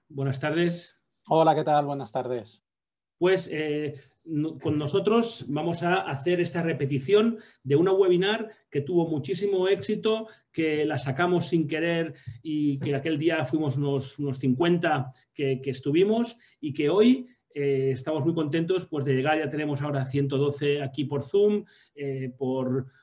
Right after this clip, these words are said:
Speaker 1: por YouTube también tenemos uno, uno, unos cuantos y, eh, empezamos. Es-, utilizaremos, mm, ut-, utensilios y vídeos y cosas que hicimos en, en la otra, pero hoy será un poco,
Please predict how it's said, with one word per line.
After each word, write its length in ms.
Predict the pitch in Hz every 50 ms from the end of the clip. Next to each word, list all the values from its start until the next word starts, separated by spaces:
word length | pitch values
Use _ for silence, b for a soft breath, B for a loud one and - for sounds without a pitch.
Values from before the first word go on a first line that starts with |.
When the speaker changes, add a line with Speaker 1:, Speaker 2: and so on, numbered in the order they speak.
| b b
Speaker 1:
por 180 | - 139 135 127
YouTube 380 | 127 143 139 127 160 147 135 -
también 240 | 147 135 147 147
tenemos 340 | 135 143 147 143 135 123 123
uno, 200 | 139 135 131 131
uno, 300 | 131 - 147 135 135 131
unos 320 | 117 - 139 127 127 123 -
cuantos 580 | - 156 165 175 170 190 196 196 190 - - b b b b b
y, 340 | - 185 202 214 208 208 _ _ _ _
eh, 440 | - 147 143 139 131 131 127 120 -
empezamos. 520 | 147 131 131 131 - 139 131 123 123 123 - _ -
Es-, 280 | 139 135 135 - - _ _ _
utilizaremos, 760 | - 151 131 156 156 139 151 156 170 185 196 196 190 170 - b b b b b _ _ _ _ _ _ _ -
mm, 480 | 135 147 143 135 135 135 131 131 135 131 - _ _ _ _ _ _ _ _ _ _ _ _ _ _ _ _ _
ut-, 240 | - 175 165 - - -
utensilios 840 | 165 143 151 143 139 127 - 190 196 185 185 175 170 139 - 156
y 160 | 151 147 147
vídeos 500 | 139 160 185 180 165 160 156 151 139 139
y 80 | 147 131
cosas 220 | - 165 160 139
que 100 | 135 165
hicimos 280 | 135 151 156 147 139 -
en, 80 | 147
en 220 | 143 - 139 143 147
la 100 | 139 135
otra, 340 | 156 175 175 208 226 226 - B B B B
pero 160 | - 139 143
hoy 80 | 175 170
será 180 | 170 190 190
un 100 | 180 170
poco, 680 | 170 180 170 170 - 156 143 135 131 131 131 - _